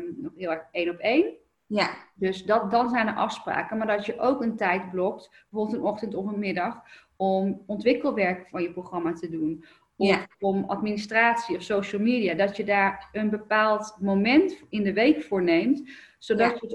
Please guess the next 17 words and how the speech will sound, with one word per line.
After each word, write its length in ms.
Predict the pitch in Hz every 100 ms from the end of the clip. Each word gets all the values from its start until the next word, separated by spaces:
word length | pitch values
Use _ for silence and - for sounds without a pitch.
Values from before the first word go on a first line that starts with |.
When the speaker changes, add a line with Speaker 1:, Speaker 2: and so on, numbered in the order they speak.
| 190
Speaker 1:
op 80 | -
andere 360 | 294 370 311
momenten 480 | 226 202 196 196 196
los 220 | 220 240 -
kan 180 | 170 160
laten. 520 | 147 151 - 156 156 _ _ _ -
Speaker 2:
Ja. 380 | 196 190 202 -
Speaker 1:
En 180 | 196
dat 160 | 214 220
kun 120 | 262
je 120 | 240
ook 200 | 233 254
doen. 200 | 254 240
Ik 100 | -
heb 100 | 233
bijvoorbeeld, 420 | 220 226 214 214 -
eh, 500 | 190 180 175 175